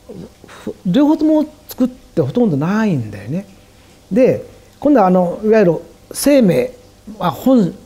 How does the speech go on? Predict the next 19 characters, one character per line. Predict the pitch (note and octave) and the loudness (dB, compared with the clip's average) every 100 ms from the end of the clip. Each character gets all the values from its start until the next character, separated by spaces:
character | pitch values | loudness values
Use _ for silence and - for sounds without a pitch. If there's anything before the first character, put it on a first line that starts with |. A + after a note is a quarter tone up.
| - - | -12 -2
本 | C#4 C#4 | 0 2
当 | C4+ | 2
の | C4 | 2
す-、 | E3+ - - - - - - - - | 0 -6 -12 -12 -14 -20 -20 -20 -8
と | - G#3 | 0 2
い | F#3 | 4
う、 | F3 D#3 - - - G3 | 4 2 -6 -20 -4 0
と | A3+ | 4
り | C#4+ | 4
あ | E4 | 4
え | |
ず | C4+ | 2
は、 | E3 A#2 - - - - - - - | 0 -2 -12 -20 -20 -20 -20 -20 -14
あ、 | D#3 D3+ - | -10 -8 -4
形 | A3+ A3+ G#3 | 0 0 2
上 | A3+ | 2
本 | C3+ F#3+ F#3+ | 2 0 2
当 | G#3+ | 4
の | B3 C#4 - | 4 4 0